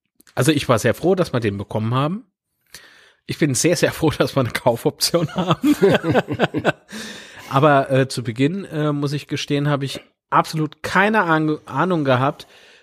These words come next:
äh, was kann der eigentlich, ne? Und ist es vielleicht auch wieder nur so ein Maulhe-, äh, oh, jetzt, äh, muss ich wieder aufpassen, weil das klingt so,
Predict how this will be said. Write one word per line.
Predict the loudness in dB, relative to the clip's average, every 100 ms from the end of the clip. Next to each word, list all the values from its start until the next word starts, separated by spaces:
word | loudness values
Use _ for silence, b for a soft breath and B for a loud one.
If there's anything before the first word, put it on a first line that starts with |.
| b -2
äh, | 2 4 2
was | 0 0
kann | 0 2
der | 2
eigentlich, | 2 -2 -2 -6 -6 0
ne? | 2 2
Und | 2 2 0
ist | 0 0
es | 0
vielleicht | 0 0 0 0
auch | -2 0
wieder | 2 4
nur | 4 0
so | 0
ein | 0 2
Maulhe-, | 2 4 4 2
äh, | 0 -2 0
oh, | 0 0 -2
jetzt, | -6 -6 -6 -4
äh, | -2
muss | -2 -4 -6
ich | -6
wieder | -4 -2
aufpassen, | -2 0 0 2 0
weil | 0
das | -2 -6
klingt | -2 -2 2
so, | 4 4